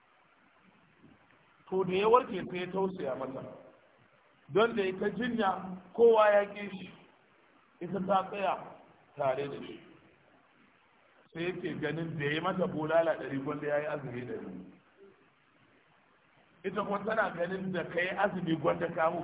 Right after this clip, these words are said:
bulala. Shi yana tausayinta, ba ya so ya dake ta.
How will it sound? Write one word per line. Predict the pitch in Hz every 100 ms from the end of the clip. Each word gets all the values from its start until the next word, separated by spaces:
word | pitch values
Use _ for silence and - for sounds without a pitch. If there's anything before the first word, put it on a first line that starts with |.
| 131
bulala. | 127 127 123 247 - - - - -
Shi | - 190
yana | 220 208 -
tausayinta, | 180 175 175 175 190 190 156 120 - -
ba | 247
ya | 214 165
so | 175
ya | 147
dake | 127 117 131
ta. | 127